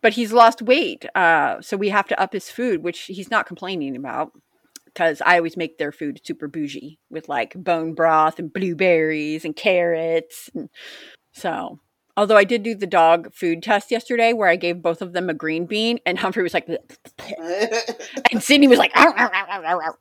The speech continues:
Speaker 1: 'cause
Speaker 2: I
Speaker 1: Sydney will
Speaker 2: choose
Speaker 1: eat
Speaker 2: not to
Speaker 1: anything.
Speaker 2: participate, <laughs> participate in this.
Speaker 1: Yes. Humphrey was like, "No, not meat. Don't want." Sydney was like,
Speaker 2: Okay.
Speaker 1: "Mm, food, we'll eat."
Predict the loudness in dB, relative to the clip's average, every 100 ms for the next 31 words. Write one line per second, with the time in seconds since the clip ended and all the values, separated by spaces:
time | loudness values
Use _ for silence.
0 | _ -16 -10 -8 0 2 2 0 0 -2
1 | 2 4 4 2 0 2 0 -2 -8 -12
2 | -18 -16 -14 -14 _ -16 -16 _ -10 -10
3 | -10 -12 -8 -10 -10 -18 -18 -20 -10 0
4 | 0 0 -8 -6 0 2 2 2 4 2
5 | 2 2 4 2 4 6 6 4 -4 -6
6 | -12 -2 0 0 0 -2 -4 -12 _ _
7 | -8 2 4 4 6 4 4 4 4 4
8 | -4 _ _ -8 2 2 6 8 8 8
9 | 0 -4